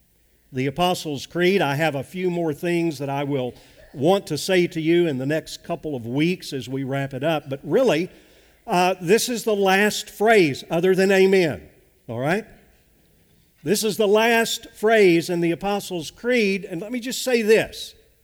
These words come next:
The writers of the Apostles' Creed, they, they were not the apostles. We need to get this down. We've already said that. But the authors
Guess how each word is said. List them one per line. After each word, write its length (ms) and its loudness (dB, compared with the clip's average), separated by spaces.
The 100 -10
writers 920 2
of 100 -12
the 80 -2
Apostles' 500 -2
Creed, 440 -2
they, 140 -6
they 200 -4
were 140 -2
not 220 -2
the 100 0
apostles. 720 -2
We 80 -4
need 180 -2
to 60 -4
get 160 -4
this 200 -4
down. 480 -2
We've 180 -8
already 320 0
said 300 -2
that. 340 -6
But 260 0
the 240 2
authors 640 2